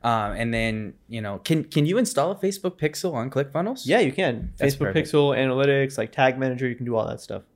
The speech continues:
Speaker 1: That's great. That's great. Those are all really good tips. Um, is there any resources that you recommend for people that are looking to either A, improve their website, B, create a new one, create that ClickFunnels, anything that people can look into that,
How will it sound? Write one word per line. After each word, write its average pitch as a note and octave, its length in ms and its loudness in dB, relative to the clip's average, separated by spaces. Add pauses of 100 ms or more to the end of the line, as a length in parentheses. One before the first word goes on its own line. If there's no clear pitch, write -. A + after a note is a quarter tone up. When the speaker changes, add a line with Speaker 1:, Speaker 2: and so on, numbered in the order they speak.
(180)
Speaker 1:
That's A#2 220 -4
great. F#2+ 320 -2
That's G#2+ 160 -6
great. F#2+ 260 -2
Those D3+ 160 4
are D#3+ 240 8
all A#2+ 240 6
really A2 400 0
good G2+ 220 -2
tips. - 380 -4 (440)
Um, B2+ 440 4
is C#3+ 220 2
there D#3+ 160 6
any G3+ 560 2 (320)
resources G3 760 2
that D#3 140 0
you D#3 120 0
recommend C#3+ 560 2
for C#3 100 -2
people C3+ 420 -2
that A#2 120 2
are G#2+ 80 4
looking A2+ 460 -2
to G#2+ 420 -6
either G2+ 300 -4
A, B2 180 0
improve A#2+ 360 -4
their B2 120 2
website, G#2 580 0
B, A2 260 -6
create G#2 260 -6
a F#2+ 60 -4
new B2+ 200 0
one, B2 380 0
create A2+ 240 -4
that A2 180 2
ClickFunnels, G#2+ 560 -4 (300)
anything C3+ 340 0
that B2 160 0
people A#2 580 0 (380)
can A#2+ 160 -2
look A2+ 160 -2
into A#2 320 0
that, G#2+ 300 2